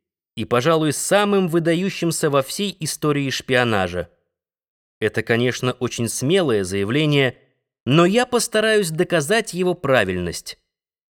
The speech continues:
Я сделал такое заявление не потому, что принимал участие в разоблачении человека, который причинил союзникам колоссальный вред.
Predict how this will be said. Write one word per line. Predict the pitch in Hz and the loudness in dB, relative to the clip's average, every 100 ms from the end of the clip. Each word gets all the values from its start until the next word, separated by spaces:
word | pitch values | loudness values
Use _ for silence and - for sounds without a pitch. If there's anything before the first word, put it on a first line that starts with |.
| _ _ _ - | _ _ _ -14
Я | 92 123 131 | -2 0 0
сделал | 107 107 165 165 156 | -4 -2 0 2 0
такое | 143 147 - 160 143 | 0 -4 -2 -2 0
заявление | 117 139 123 139 151 143 139 | 0 0 0 0 0 2 2
не | 131 139 | 2 0
потому, | - 131 120 117 202 | 0 -2 0 0 0
что | 226 - 123 | -2 -4 -4
принимал | 123 120 123 131 120 | -2 0 0 0 0
участие | 120 143 131 - - 120 | 0 0 0 -2 -2 -2
в | 107 | 0
разоблачении | 120 120 113 131 - 147 120 113 | -2 -2 0 0 0 -2 0 -2
человека, | - 113 113 156 180 107 87 - _ _ - | -2 -2 0 0 0 0 -2 -6 _ _ -2
который | 123 - 180 180 | 0 2 2 2
причинил | - 170 - 175 190 170 | -2 -4 -2 2 2 0
союзникам | - 147 196 196 190 180 185 175 | -2 -2 -2 -2 -2 0 0 -2
колоссальный | - 156 147 143 - 165 156 156 | -2 0 0 0 0 2 2 -2
вред. | 143 123 107 - - | -2 0 0 -2 -10